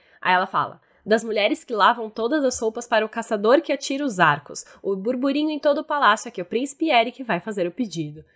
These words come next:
E aí eles acham que é o pedido pra Ariel, né? Ele vai pedir a Ariel em casamento, tá apaixonado. E aí não, descobre que da noite pro dia ele conheceu a Vanessa, que é a Úrsula disfarç-, disfarçada.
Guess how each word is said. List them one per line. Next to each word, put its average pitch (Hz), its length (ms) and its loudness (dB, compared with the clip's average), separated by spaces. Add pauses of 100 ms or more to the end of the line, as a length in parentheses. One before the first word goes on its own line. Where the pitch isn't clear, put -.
(300)
E 214 80 2
aí 220 140 6
eles 233 240 -6
acham 220 360 2
que 254 280 -2
é 208 100 2
o 233 60 -4
pedido 220 360 0
pra 240 140 2
Ariel, 262 460 0
né? 196 120 -4
Ele 202 140 -2
vai 190 220 0
pedir 226 220 0
a 196 40 4
Ariel 226 260 0
em 233 60 -6
casamento, 254 500 -2
tá 208 100 0
apaixonado. 208 600 0
E 190 60 2
aí 185 120 0
não, 208 380 -6 (160)
descobre 185 420 -2
que 202 160 -4
da 196 200 2
noite 180 260 -2
pro 196 160 -8
dia 208 480 0 (400)
ele 214 180 0
conheceu 208 640 -2
a 196 220 2 (100)
Vanessa, 208 640 -2 (140)
que 339 140 0
é 180 360 -2
a 247 160 4
Úrsula 196 480 -4
disfarç-, 185 480 -6
disfarçada. 196 880 0